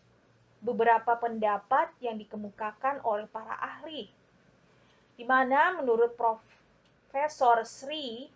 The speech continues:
Sofyan, hukum perdata adalah hukum yang mengatur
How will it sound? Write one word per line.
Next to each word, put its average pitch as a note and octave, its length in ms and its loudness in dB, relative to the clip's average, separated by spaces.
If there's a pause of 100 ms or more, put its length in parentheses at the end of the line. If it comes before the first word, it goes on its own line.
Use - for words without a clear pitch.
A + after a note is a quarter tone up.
(140)
Sofyan, G#3+ 800 -6 (360)
hukum D#4+ 280 -6
perdata C#4 720 2
adalah A#3 400 2
hukum E4+ 400 -8
yang B3+ 240 0
mengatur A3+ 680 -6